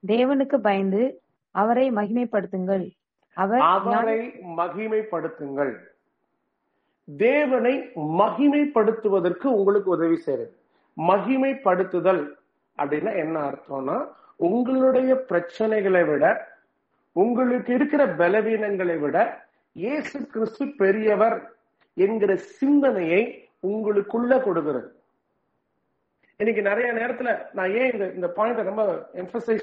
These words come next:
Speaker 2: பண்றேன்னா, இன்னைக்கு நிறைய நேரத்துல எனக்கு ஒரு பிரச்சனை, போராட்டம் வரும் பொழுது நான் அமிழ்ந்து போகிறேன் அப்படின்னு சொல்றோம். நீங்க ஜெபம் பண்ணீங்கன்னா, ஆபத்து காலத்துல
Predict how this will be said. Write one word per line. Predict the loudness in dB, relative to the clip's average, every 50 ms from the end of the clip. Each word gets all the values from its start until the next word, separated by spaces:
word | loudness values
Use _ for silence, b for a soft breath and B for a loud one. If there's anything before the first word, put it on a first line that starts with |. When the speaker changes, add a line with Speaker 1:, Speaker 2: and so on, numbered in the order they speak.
| -2
Speaker 2:
பண்றேன்னா, | -4 -2 0 0 0 0 -2 -2 -4 -6 b b b b b b
இன்னைக்கு | -2 0 0 2 2
நிறைய | 2 2 2 2 2 2 2 0
நேரத்துல | 0 2 2 2 2 2 0 2 2 2 2 0 -4 -12 -18 _ _ _ _ _ _ _ _
எனக்கு | -2 -2 0 0 -2 0 0
ஒரு | 0 0 0
பிரச்சனை, | -2 -4 -6 -4 -4 -2 0 0 -2
போராட்டம் | -2 -2 0 2 2 2 2 0 0 0
வரும் | 2 2 0 2 2
பொழுது | 0 0 2 2 2 0 0 0 -6 -12 -12 _
நான் | -2 -2 -2 -2 -2
அமிழ்ந்து | -4 -2 0 0 0 2 2 2 2 0 0
போகிறேன் | 0 0 0 0 -2 -2 -2 0 0 0 0 -2 -4 -6 -10 -16 _ _ _ _ _ _ _ _ _ _ _ _ _ _ _ _ _ _ _ _ _ -4 -2
அப்படின்னு | -2 -2 -2 -4 -4 -4
சொல்றோம். | -2 -4 -2 -4 -6 -10 -12 -14 -20 _ _ _ _ _ _ _ _ _ _ -8
நீங்க | -6 -4 -4 -2
ஜெபம் | 0 2 2 4 4 2
பண்ணீங்கன்னா, | 2 2 0 2 2 2 2 2
ஆபத்து | 0 0 0 0 0 0 2
காலத்துல | 2 4 4 4 2 0 0 0 0 -2 -2